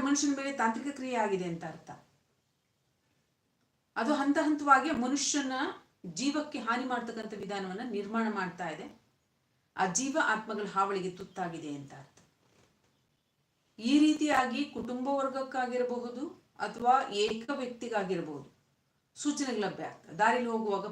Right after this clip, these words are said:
ಪಕ್ಷಿಗಳೇ ಬಂದು ನಿಮಗೆ ಮುಖಕ್ಕೆ ಹಿಂಗೆ ಬಡ್ಚೋದು, ಮತ್ತು ಯಾವ್ದಾದ್ರೂ ಶಾಂತವಾಗಿರ್ತಕ್ಕಂತಹ ಗೋವು ಕೂಡ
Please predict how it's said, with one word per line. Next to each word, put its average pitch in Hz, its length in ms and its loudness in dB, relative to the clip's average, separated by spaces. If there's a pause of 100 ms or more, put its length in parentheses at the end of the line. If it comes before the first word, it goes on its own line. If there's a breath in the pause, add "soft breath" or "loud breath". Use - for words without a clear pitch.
ಪಕ್ಷಿಗಳೇ 262 460 -2
ಬಂದು 226 220 2
ನಿಮಗೆ 190 240 -4 (100)
ಮುಖಕ್ಕೆ 226 380 -4 (120)
ಹಿಂಗೆ 180 220 -6 (260)
ಬಡ್ಚೋದು, 190 480 -6 (2000)
ಮತ್ತು 247 180 -4 (120)
ಯಾವ್ದಾದ್ರೂ 254 500 4 (920)
ಶಾಂತವಾಗಿರ್ತಕ್ಕಂತಹ 269 1200 0 (640)
ಗೋವು 269 240 6 (120)
ಕೂಡ 247 120 0